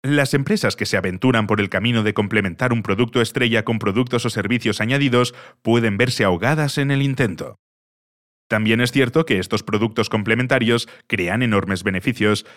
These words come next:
tanto para las grandes compañías en torno a cuyas marcas surgen,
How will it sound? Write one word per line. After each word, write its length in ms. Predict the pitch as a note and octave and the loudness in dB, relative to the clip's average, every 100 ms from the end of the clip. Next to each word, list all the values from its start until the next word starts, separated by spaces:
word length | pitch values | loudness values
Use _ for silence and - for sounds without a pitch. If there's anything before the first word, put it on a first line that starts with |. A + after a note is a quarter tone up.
| _ | _
tanto 340 | - C3+ C3+ C3 | -4 0 2 2
para 200 | C3+ C3 | 2 0
las 160 | B2+ | -2
grandes 340 | B2 G3+ A2+ - | -2 -2 -2 0
compañías 580 | F#3+ F#3 B2+ G#2 F2+ | 0 0 0 0 -2
en 120 | G2+ F#2 | -2 -2
torno 240 | F#2+ F#2+ | -2 -2
a 60 | F2+ | -2
cuyas 320 | G2+ F#2+ G#2 | -2 -2 0
marcas 320 | A#2+ - F2+ | 0 0 -2
surgen, 420 | D3+ C#3+ C3+ B2+ | 0 2 2 0